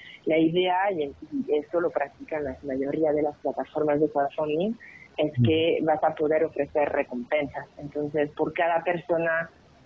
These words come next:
Speaker 1: que te patrocina, no sé, te pueden patrocinar de diez pesos hasta, no sé, cien mil pesos quizás, no, no, no conozco todas las reglas de cada plataforma,
Speaker 2: Ujú.
Speaker 1: pero digamos que es muy libre.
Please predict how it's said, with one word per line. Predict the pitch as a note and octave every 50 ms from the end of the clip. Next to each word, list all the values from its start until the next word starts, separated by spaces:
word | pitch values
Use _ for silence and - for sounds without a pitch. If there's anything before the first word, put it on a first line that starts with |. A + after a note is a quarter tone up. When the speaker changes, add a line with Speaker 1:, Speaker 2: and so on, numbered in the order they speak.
| _ _ - - -
Speaker 1:
que | - D#3+ D3+ D3+ D3+ D3 D3+
te | D#3+ D3+
patrocina, | - - - - - D3 D3+ D3 - E3 D#3 D#3 D#3 D3+ D3+
no | D3+ D3 D3
sé, | - D3 C#3 C3
te | - C3
pueden | - C#3+ C#3+ D3 D3
patrocinar | E3 E3 E3 - C3+ - - - C3+ C#3 C3+ C3 C3+ C3
de | C3+ B2+ B2 B2 C3 B2+
diez | C3 C#3 C3+ C3 - -
pesos | - C#3+ C#3 - C#3+ C#3+ D3+ D3 D3
hasta, | C#3 B2+ - C#3+ C3 B2+ - - - - - -
no | C3+ B2+ -
sé, | - - A#2+ B2+ B2 A#2+ - _ - -
cien | E3 D3+ C3+ C3+
mil | C3+ C3+
pesos | C#3 C#3+ C#3+ C#3+ E3+ F#3+ G3+ -
quizás, | - F3+ - - F#3 A#3 A#3 - -
no, | C#3+ C#3 C#3
no, | C#3+ C#3+ C#3+ C#3 C#3
no | D3 D3 C#3+
conozco | - D3+ D3 C#3+ C#3 - - D3+ D3
todas | - C3 C3+ C#3+ C#3+ - -
las | C3 A#2 - - _ _ _ - - - - - - - -
reglas | - - C#3+ C#3 D3 D3 D3 D3
de | D3 C#3
cada | - - C3+ C#3+ C#3+ C#3
plataforma, | - C#3 - - B2+ - - C#3 - C#3 D#3+ B3 - _ _ - - - -
Speaker 2:
Ujú. | B2+ A2
Speaker 1:
pero | B2+ - C#3
digamos | D#3 C#3+ D3+ D3 D3+ D#3 D#3
que | - E3
es | D3+ D3
muy | D#3 D#3+ E3 E3+ E3 D#3+
libre. | D#3+ D#3+ D#3+ E3+ F3 E3+ E3 F3 E3+